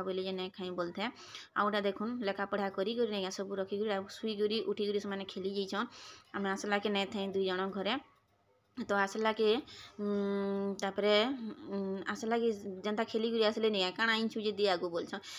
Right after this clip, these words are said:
ତ ଯେନ୍କେ ଯିବ ନିଆ, "କାଣା ଆନିଛୁ?" ଗାଁ ଦେଇ ବୋଲବେ। ଏବେ ନିଆ ଓଡ଼ା କଷା ଗଲେ ବି, "ମୋର୍ ମାମା କାଣା ଦେଇଛେ ଗାଁ ଦେଇ?" ବୋଲଛନ୍ ଖାଲି।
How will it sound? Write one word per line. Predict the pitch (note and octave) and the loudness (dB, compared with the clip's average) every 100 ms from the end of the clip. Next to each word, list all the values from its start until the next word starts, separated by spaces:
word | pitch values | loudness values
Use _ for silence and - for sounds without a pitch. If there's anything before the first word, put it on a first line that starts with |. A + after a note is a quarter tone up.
| - | -10
ତ | A#3 | -4
ଯେନ୍କେ | G#3+ A#3+ B3 A#3+ | 2 4 4 2
ଯିବ | A3+ A#3 | 2 2
ନିଆ, | A3 G#3+ | 0 0
"କାଣା | A3 A3 | 0 0
ଆନିଛୁ?" | A3 A3+ | 0 -2
ଗାଁ | G3+ G3+ | -2 0
ଦେଇ | G3 | 0
ବୋଲବେ। | F#3+ F#3+ F#3+ G#3+ | 2 2 2 2
ଏବେ | G#3 A#3 | 2 0
ନିଆ | A3+ G#3 G3+ | -2 -2 -2
ଓଡ଼ା | G#3 G#3 | 0 -2
କଷା | G#3 G#3+ G#3+ | -2 -4 -2
ଗଲେ | G3+ G3+ | 0 0
ବି, | G3 G#3 | 0 -2
"ମୋର୍ | G3+ | -2
ମାମା | G3+ G#3 | 0 -2
କାଣା | G#3+ G3+ | -2 -2
ଦେଇଛେ | F#3+ G3 G3+ | -2 -4 -4
ଗାଁ | G3 F#3 | -4 -2
ଦେଇ?" | F#3 F#3+ | 0 0
ବୋଲଛନ୍ | F3+ D3 - F3 | 0 -6 -6 -8
ଖାଲି। | F3 F3 | -6 -8